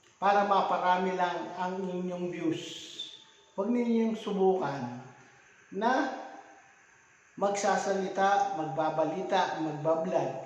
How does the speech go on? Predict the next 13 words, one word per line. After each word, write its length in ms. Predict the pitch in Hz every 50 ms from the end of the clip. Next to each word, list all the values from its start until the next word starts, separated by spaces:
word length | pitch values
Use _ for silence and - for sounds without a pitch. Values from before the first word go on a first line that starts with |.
| - - - - - - - _ -
ng 160 | 196 220 214 196
hindi 460 | 185 214 220 214 214 214 214 208 -
totoo 420 | - - - 190 185 196 202 196 180 - - - - - - - - -
o 120 | - 202 214 214
ng 240 | 214 208 202 196 190
walang 400 | 175 175 190 180 196 190 190 170
matibay 800 | 165 165 160 160 - 220 226 226 - 220 220 214 214 220 220 214 - - - - - - - - - - -
na 160 | - 170 196 214
ebidensya 800 | - 214 - 170 185 175 175 180 175 175 165 147 - 196 165 151
katulad 640 | - 156 160 - 180 175 180 175 175 170 175 175
po 160 | 190 180 175 170
ni 160 | 175 170 -
Aling 560 | 170 185 196 202 202 208 208 208 208 196 196